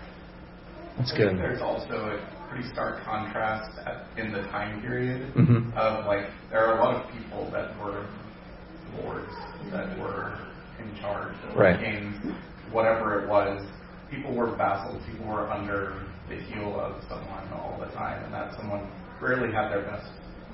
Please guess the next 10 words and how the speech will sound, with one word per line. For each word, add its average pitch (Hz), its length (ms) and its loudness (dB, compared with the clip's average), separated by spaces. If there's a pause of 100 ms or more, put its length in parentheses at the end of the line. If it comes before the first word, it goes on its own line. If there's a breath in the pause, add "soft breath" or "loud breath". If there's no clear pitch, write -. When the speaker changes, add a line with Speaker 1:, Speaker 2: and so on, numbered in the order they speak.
(220)
Speaker 2:
interest - 400 -6
at - 140 -6
heart. - 240 -4 (160)
It - 120 -8
was 101 200 -6 (760)
a 98 60 -2
lot 98 240 2
of, 95 180 -2 (320)
you 101 80 -6
know, 98 120 -8